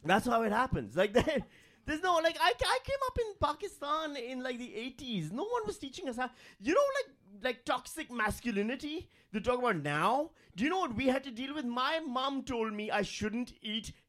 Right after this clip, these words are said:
tamarind because it might give me breasts. This is not even a stand-up bit. This is just me now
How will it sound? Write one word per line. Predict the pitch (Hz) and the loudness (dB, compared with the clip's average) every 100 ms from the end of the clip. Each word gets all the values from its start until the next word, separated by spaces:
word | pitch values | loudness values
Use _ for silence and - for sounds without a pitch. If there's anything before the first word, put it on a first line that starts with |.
| _ | _
tamarind | 196 185 208 190 151 135 127 123 _ _ - | 0 4 4 4 4 2 -4 -10 _ _ 2
because | 143 202 202 196 | 2 4 4 4
it | 180 | 2
might | 165 202 160 | 2 0 -2
give | 180 | -2
me | 175 | -2
breasts. | 165 131 147 120 - - - - _ - - 226 - - - - - - - - - - - - - - 170 | -2 -2 -2 -4 -14 -18 -20 -20 _ -20 -18 -12 -8 -6 -4 -4 -6 -8 -8 -10 -12 -14 -16 -18 -18 -8 2
This | 359 392 | 2 4
is | 370 | 0
not | 339 339 320 | 6 6 8
even | 302 285 | 6 6
a | 240 | 6
stand-up | - 226 254 226 139 | 6 2 6 4 4
bit. | 131 165 | -2 -2
This | 262 440 | -2 0
is | 311 | 0
just | 339 247 | 2 2
me | 254 302 294 | 4 4 4
now | 247 214 240 277 254 | 4 6 8 10 8